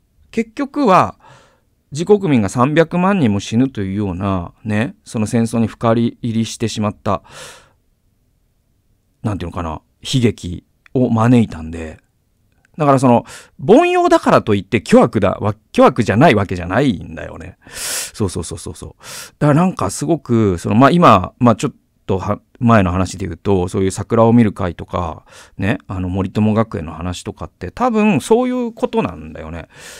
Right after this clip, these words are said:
いやいや、そ-、ちょっと安倍さんが国会でもう単価を切ってね、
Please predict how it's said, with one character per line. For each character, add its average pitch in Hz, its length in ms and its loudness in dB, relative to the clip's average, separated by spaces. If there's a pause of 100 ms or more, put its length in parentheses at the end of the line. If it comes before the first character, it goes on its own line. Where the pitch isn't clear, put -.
(260)
い 170 60 -6
や 160 100 4
い 143 40 0
や、 123 100 -8
そ-、 - 240 -14
ち - 80 -8
ょ - 20 -6
っ - 40 -18
と 139 160 -6
安 156 100 -4
倍 180 120 -2
さ 190 160 -6
ん 190 140 -6
が 180 240 0 (200)
国 151 160 -6 (260)
会 185 280 -4
で 196 260 0
も 139 160 -2
う - 20 0
単 170 300 -4
価 185 160 0
を 170 80 -2
切 196 140 -10
っ - 20 -8
て - 160 -16
ね、 - 200 -10